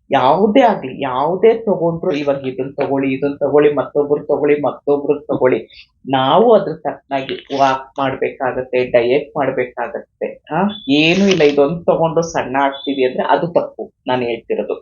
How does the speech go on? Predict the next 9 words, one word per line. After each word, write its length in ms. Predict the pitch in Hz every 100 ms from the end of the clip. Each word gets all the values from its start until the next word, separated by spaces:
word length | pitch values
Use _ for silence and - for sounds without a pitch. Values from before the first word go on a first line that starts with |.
| _ _ _ _ -
ಅದ್ರ 200 | 139 -
ಜೊತೆಲಿ 440 | 208 190 190 151
ನಾವೂನು 380 | 139 131 131 226
ವಾಕ್ 500 | 277 - 123 170 175
ಮಾಡ್ಬೇಕು, 440 | 180 156 147 -
ಡಯಟ್ 420 | 226 160 120 110 _
ಮಾಡ್ಬೇಕು. 680 | 113 107 - _ _ _ 139
ಓಕೆನಾ? 540 | - - 127 127 120 - _ _ _ _ _ _ _
ಆ, 20 | 170